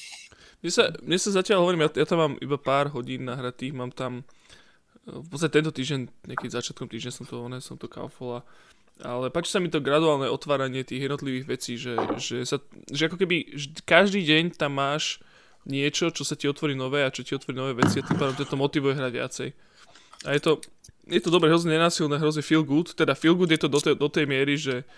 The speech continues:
všetko okrem tých dlhov, ktoré tam máš a všetko okrem toho, že nestíhaš veci robiť, to je podobné ako v Stardew Valley, že proste nestíhaš to za deň všetko povybavovať, čo potrebuješ,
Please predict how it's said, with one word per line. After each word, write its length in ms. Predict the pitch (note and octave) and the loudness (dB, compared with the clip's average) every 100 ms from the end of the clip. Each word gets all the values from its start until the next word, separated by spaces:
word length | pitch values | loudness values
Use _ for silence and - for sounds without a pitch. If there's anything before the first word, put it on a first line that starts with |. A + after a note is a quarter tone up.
| - - - _ | -20 -20 -20 _
všetko 340 | - - E3+ F3 | -2 0 4 4
okrem 260 | D#3+ E3 C#3+ | 4 2 0
tých 200 | D3+ C#3 | -4 2
dlhov, 480 | C3+ D3 D3 D#3+ - | 2 4 4 2 -4
ktoré 200 | - D3 | -4 -2
tam 180 | D3+ D3 | 0 0
máš 300 | C#3+ D3 E3 - | 0 -2 -2 -6
a 80 | |
všetko 300 | - - - D3+ | -6 -6 -2 -4
okrem 200 | D#3 C3+ | -4 -6
toho, 180 | B2+ | -4
že 140 | C3+ C3 | -4 -2
nestíhaš 420 | C3 - D3+ C3 | -4 -4 -4 -4
veci 400 | B2 - C#3 - - - | -4 -4 -6 -8 -20 -16
robiť, 560 | - B2 B2 D3 - - | -6 -4 -2 -4 -6 -6
to 80 | A#2 | -4
je 100 | A#2 | -2
podobné 380 | C3+ C3+ C3+ B2+ | 0 0 0 -2
ako 140 | - | -4
v 120 | A#2+ B2 B2 | -6 -4 -4
Stardew 360 | B2 - B2 B2+ | -4 0 0 0
Valley, 280 | B2 B2+ D3 - - - - _ _ | -2 -4 -6 -12 -20 -20 -20 _ _
že 320 | - B2+ B2 | -14 -8 -8
proste 280 | - B2+ - | -6 -8 -6
nestíhaš 400 | B2 B2+ - C3 | -6 -6 -4 -6
to 100 | - | -2
za 100 | A#2+ | -2
deň 160 | B2 B2 | -2 -4
všetko 240 | - - | -8 -10
povybavovať, 460 | A#2+ A#2+ A#2+ A#2+ B2 | -6 -4 -2 -4 -4
čo 100 | - | -8
potrebuješ, 580 | B2 - B2 C3+ D#3+ | -10 -8 -4 -4 -6